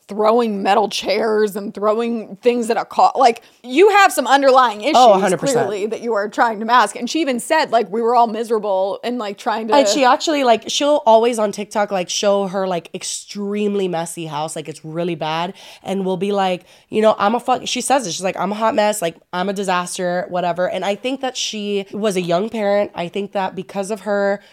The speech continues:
Speaker 2: religion, I don't know for sure, but I think there was a lot of suppression going on. And yeah, I think if you get to the point where you're fucking throwing shit in front of your children,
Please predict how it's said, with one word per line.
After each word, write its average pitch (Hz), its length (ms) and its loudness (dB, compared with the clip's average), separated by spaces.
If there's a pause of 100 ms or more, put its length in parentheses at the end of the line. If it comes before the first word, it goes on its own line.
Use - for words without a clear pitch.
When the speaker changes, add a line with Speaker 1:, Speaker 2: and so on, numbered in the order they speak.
(200)
Speaker 2:
religion, 214 560 0
I 165 100 -4
don't 185 220 -6
know 220 240 0
for 254 160 -4
sure, 220 240 -2
but 196 160 -2
I 180 80 -4
think 175 200 -8
there 190 80 -4
was 196 140 -6
a 214 60 -4
lot 202 180 0
of 208 60 -6
suppression 196 500 -6
going 185 240 0
on. 175 300 -2
And 185 180 -2
yeah, 214 260 4
I 214 140 0
think 269 220 -4
if 220 80 -6
you 214 100 -6
get 208 200 2
to 220 60 -12
the 208 60 -6
point 233 240 -4
where 196 80 -4
you're 190 140 -8
fucking 196 340 -4
throwing 202 260 -2
shit 180 200 -8
in 180 80 -10
front 180 160 -8
of 180 60 -10
your 165 120 -8
children, 165 500 -6